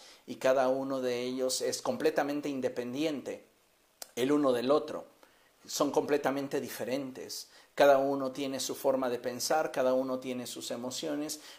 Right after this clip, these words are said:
cada uno tiene su libertad de acción. Esto es algo muy interesante.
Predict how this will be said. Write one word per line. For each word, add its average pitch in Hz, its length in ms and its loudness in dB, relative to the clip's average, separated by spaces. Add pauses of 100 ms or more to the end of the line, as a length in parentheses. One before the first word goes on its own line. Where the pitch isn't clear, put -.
cada 131 240 6
uno 131 260 0
tiene 127 440 -4
su 127 480 -4 (200)
libertad 123 640 -2
de 120 160 -4
acción. 131 680 -2 (460)
Esto 120 200 -6
es 143 80 0
algo 135 180 2
muy 139 180 -2
interesante. 135 800 -4